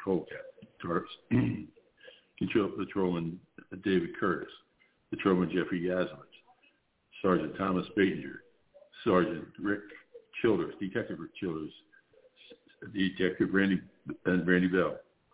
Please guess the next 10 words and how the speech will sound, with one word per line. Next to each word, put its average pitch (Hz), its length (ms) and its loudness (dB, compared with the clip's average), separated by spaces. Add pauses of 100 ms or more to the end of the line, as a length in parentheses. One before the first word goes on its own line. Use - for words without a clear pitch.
(640)
Sergeant 90 460 4
Thomas 92 320 -4 (160)
Wilson, 87 360 2 (260)
Charlotte 82 320 -10
County 90 280 -6
Sheriff's 90 280 -2
Department, - 340 -20 (1800)
uh, 82 440 -8
Officer 98 260 0
Mike 92 220 4